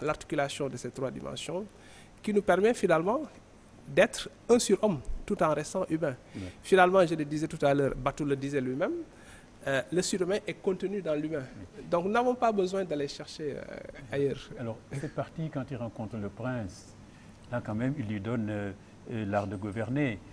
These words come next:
Speaker 2: Il dit au prince, tu sais que les aspirations d'un peuple sont diverses et contradictoires, le bonheur des uns faisant le malheur des autres, hein, et les voleurs, les charlatans, les ivrognes, les criminels, les violeurs, les prophètes, les philosophes, les artistes, les fous, les savants,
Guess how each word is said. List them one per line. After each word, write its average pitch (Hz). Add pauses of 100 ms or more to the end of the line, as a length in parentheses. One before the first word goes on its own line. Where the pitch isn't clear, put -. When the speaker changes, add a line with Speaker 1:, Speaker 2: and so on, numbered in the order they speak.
(400)
Speaker 2:
Il 107
dit 110
au 107
prince, 123
tu 117
sais 113
que -
les 107
aspirations 107
d'un 107
peuple 107
sont 107
diverses 101
et 110
contradictoires, 101
le 98
bonheur 101
des 92
uns 98
faisant 98 (180)
le 101
malheur 95
des 90
autres, 123 (420)
hein, 120 (380)
et 110
les 101
voleurs, 107
les 92
charlatans, 113
les 95
ivrognes, 110
les 92
criminels, 113 (340)
les 98
violeurs, 127
les 92
prophètes, 139
les 101
philosophes, 120
les 95
artistes, 135
les 98
fous, 147
les 104
savants, 120